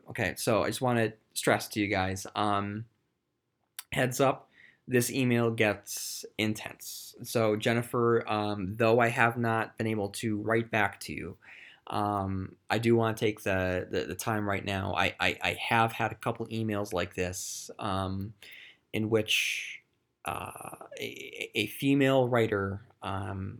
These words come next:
or a female listener comes forward and shares some trauma that they have experienced. And, um, it's very appropriate that I'm reading this during the Sleeping Beauties,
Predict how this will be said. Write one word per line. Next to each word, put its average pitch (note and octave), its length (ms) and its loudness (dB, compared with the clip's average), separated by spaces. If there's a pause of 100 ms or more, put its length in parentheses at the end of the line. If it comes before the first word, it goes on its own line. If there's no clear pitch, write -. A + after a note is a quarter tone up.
(100)
or G#2 140 -2
a G#2+ 40 -6
female A2+ 360 -2
listener G#2+ 400 -2
comes A2 320 -4
forward G#2 720 0
and G2 200 -4
shares G#2+ 800 2
some G#2 500 -2
trauma G#2+ 520 -2
that G#2 120 -6
they G2+ 120 -2
have A2+ 100 -4
experienced. - 960 -8 (140)
And, A2 580 -4 (1600)
um, D#3 800 6 (1120)
it's C3+ 100 -6
very C#3+ 160 10
appropriate B2+ 760 6 (280)
that A#2+ 180 2
I'm A2+ 160 2
reading A#2 280 4
this G#2+ 180 0
during A2 320 2
the G#2 80 0
Sleeping A2+ 440 0
Beauties, G#2 920 0